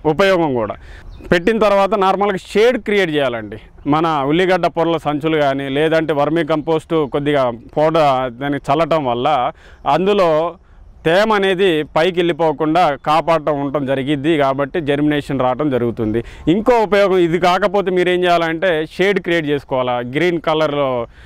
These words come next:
ఆ, మ్యాట్స్ని తీసుకొచ్చుకోవటం, పెట్టుకోవటం వల్ల ఏమవుతుందంటే moisture control అయ్యి germination వచ్చే అవకాశం ఎక్కువ ఉంటుంది. విత్తనం నాటిన తర్వాత తొమ్మిది నుంచి పది రోజుల్లో మనకి మొలక రావటం జరుగుతుంది. ఇది ఉల్లిగడ్డ సంచులు అలా వేసి ఉన్నప్పుడు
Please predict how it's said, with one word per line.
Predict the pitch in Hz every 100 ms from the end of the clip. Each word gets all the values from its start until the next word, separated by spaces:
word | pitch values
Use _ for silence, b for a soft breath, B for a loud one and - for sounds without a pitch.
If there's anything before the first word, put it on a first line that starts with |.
| B -
ఆ, | 139
మ్యాట్స్ని | 139 147 151 156 156
తీసుకొచ్చుకోవటం, | 147 147 - 143 - 139 156
పెట్టుకోవటం | 156 151 143 160 175 151
వల్ల | 147 143
ఏమవుతుందంటే | 143 143 139 131 127 175 139 151 135
moisture | 139 147 196 185 202 175 131
control | 160 170 190 165
అయ్యి | 151 190 147
germination | 156 160 165 160 175 165 - -
వచ్చే | 143 151 175
అవకాశం | 160 151 160 185
ఎక్కువ | 147 151
ఉంటుంది. | 139 123 120 127
విత్తనం | 156 220 220 196
నాటిన | 170 185 208
తర్వాత | 185 175 170 165 208 196 151 175 - b b b -
తొమ్మిది | 190 208
నుంచి | 196 196 185
పది | 175 175
రోజుల్లో | 180 185 208 170
మనకి | 156 165 156
మొలక | 160 165 175
రావటం | 185 160 160 165 175 156
జరుగుతుంది. | 135 135 113 98 - B B - 135
ఇది | 135
ఉల్లిగడ్డ | 151 185 185 175
సంచులు | 165 170 165
అలా | 156 151
వేసి | 151 160 165
ఉన్నప్పుడు | 156 143 170 202